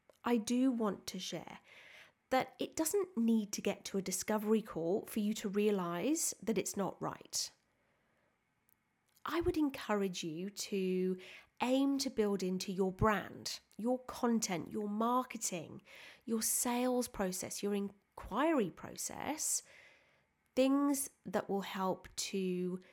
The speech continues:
vet the people and the projects that aren't right for you. So be clear in your messaging, who you're for, how you work, what you value.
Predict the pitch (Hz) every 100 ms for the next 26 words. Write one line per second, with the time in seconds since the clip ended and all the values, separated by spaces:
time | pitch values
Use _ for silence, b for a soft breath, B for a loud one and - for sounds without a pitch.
0 | B _ 180 185 196 - - - 214 -
1 | 185 185 180 202 302 - 208 214 - 180
2 | 180 - - - - 180 180 175 165 -
3 | - 151 151 - - _ _ _ _ _
4 | b b b b b 285 277 - 339 381
5 | 330 294 262 269 285 - 349 - 135 165
6 | 202 170 165 - - - _ _ _ _
7 | - - 226 214 185 180 180 156 - -
8 | 196 202 233 - 190 185 170 165 151 151
9 | - -